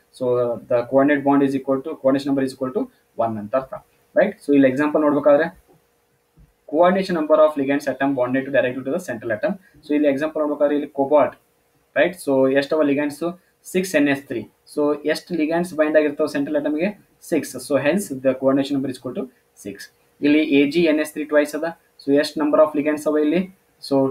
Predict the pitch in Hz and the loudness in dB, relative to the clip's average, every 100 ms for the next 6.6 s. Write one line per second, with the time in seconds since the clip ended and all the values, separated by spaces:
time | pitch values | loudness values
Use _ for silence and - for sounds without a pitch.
0 | - - 180 208 160 151 151 160 139 135 | -4 0 2 4 4 2 2 -2 0 0
1 | 139 - 120 123 131 135 131 139 151 143 | 0 -6 -8 -6 -6 -4 -2 0 -2 0
2 | 151 135 131 139 143 165 247 - _ _ | 2 2 2 2 0 -2 -2 -8 _ _
3 | - 170 151 123 - - 143 143 147 147 | -2 2 4 4 2 -6 -2 2 2 0
4 | 147 143 135 - 135 226 - _ _ _ | -4 -4 -4 -4 -4 -4 -6 _ _ _
5 | - 104 - _ _ 131 151 170 170 185 | -8 -8 -10 _ _ 0 2 2 2 2
6 | 185 - 160 160 165 - | 0 -8 -4 2 2 2